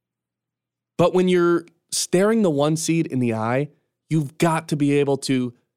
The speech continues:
spend a little bit of draft capital. And Brad Holmes has not done that in the last few years since he's taken over as G M. That's because the Lions have been rebuilding. The rebuild is over. At some point, you have to overpay just a little bit for some of these guys.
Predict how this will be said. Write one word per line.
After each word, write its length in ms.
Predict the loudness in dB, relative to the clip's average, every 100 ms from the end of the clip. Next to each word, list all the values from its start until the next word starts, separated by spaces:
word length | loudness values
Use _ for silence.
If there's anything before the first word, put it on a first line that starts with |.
| _ _ -10
spend 360 | -4 0 2
a 60 | 2
little 200 | 2 0
bit 140 | 0
of 80 | 0
draft 320 | 0 0 -2
capital. 460 | -8 -8 -8 -10 -12 _
And 100 | -4
Brad 220 | 0 0 2
Holmes 240 | 0 0
has 260 | -2 -2 -8 -6
not 260 | -2 -2 0
done 200 | 0 2
that 240 | -2 -6 _
in 140 | -4 0
the 80 |
last 260 | 0 0 -2
few 140 | -4
years 300 | -2 0 -2 -2
since 160 | -4
he's 120 | -4
taken 280 | -2 -2 0
over 200 | 0 0
as 140 | -2 -2
G 180 | -2
M. 200 | 0 -2 -6 -18 -4
That's 160 | -2
because 260 | -2 -4 -2
the 80 | -2
Lions 280 | -2 -2 -2
have 100 | -2
been 140 | -2
rebuilding. 580 | -2 -2 0 -2 -4 -12 _ _ _ _ _ _
The 100 | -2
rebuild 360 | 2 2 2 2
is 100 | -2 0
over. 420 | 0 0 -4 -6 _ _ _ -8
At 80 | -6
some 260 | -2 -2
point, 240 | 0 -2 -2
you 120 | -2
have 420 | -4 -4 -4 -4
to 160 | -6 -2
overpay 560 | 0 0 -2 0 -2 -2
just 440 | 0 -2 -2 -8
a 100 | -2
little 260 | 0 2 0
bit 200 | 0 -4
for 80 | -6
some 180 | -4 -2
of 60 |
these 160 | -4 -4
guys. 380 | -4 -4 -4